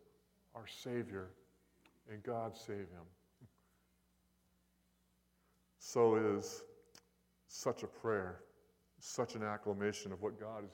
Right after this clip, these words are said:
doing and has done for us, saving us, saving us to the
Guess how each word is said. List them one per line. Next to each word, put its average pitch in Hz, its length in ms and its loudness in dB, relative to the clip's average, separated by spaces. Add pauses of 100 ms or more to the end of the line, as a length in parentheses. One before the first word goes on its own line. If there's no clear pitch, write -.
doing 110 280 -6 (1120)
and 92 180 -20
has 101 200 -6
done 101 320 -4 (340)
for 104 220 0
us, - 420 -10 (560)
saving 123 640 2
us, 101 520 -8 (1400)
saving 156 520 2
us 143 140 -4
to - 100 -12
the 127 120 -8